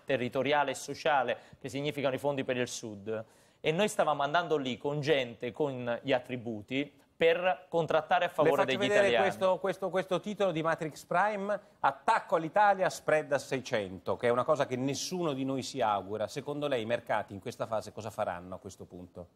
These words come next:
Speaker 1: Ma guardi, una volta scongiurata la possibilità che il Movimento cinque Stelle e la Lega vadano al governo, probabilmente lo spread scenderà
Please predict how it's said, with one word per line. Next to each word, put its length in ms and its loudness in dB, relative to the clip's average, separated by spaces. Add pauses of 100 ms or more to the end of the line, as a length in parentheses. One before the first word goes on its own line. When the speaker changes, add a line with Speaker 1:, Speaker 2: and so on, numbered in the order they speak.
Speaker 1:
Ma 160 2
guardi, 560 2
una 240 4
volta 340 4
scongiurata 960 2
la 120 4
possibilità 880 -2
che 80 -4
il 80 -6
Movimento 440 -4
cinque 300 -6
Stelle 240 -2
e 20 0
la 140 2
Lega 320 0
vadano 280 -2
al 120 -2
governo, 420 2
probabilmente 640 -4
lo 120 -4
spread 300 -2
scenderà 600 -4